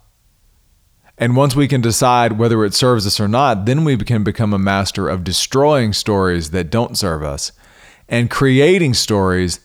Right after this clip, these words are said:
that do. And this is the core of what a tool from Wake Up Warrior is built around, called the Stack, which is a series of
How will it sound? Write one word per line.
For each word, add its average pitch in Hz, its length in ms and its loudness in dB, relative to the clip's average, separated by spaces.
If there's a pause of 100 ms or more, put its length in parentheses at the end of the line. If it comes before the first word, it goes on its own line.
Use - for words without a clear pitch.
(200)
that 131 140 2
do. 127 380 2 (2000)
And 98 160 -2
this 156 320 2 (140)
is 117 360 0
the 101 120 -2
core 131 600 2
of 92 140 0
what 98 340 0 (380)
a 92 80 -6
tool 120 400 2
from 95 640 0 (960)
Wake 117 180 0
Up 104 120 -2
Warrior 95 640 0 (1600)
is 104 120 0
built 113 280 0
around, 82 360 -2
called 87 200 -4
the 78 60 -8
Stack, 78 460 -2
which 80 200 -10
is 78 100 -8
a 82 60 -6
series 92 500 -2
of 71 240 -10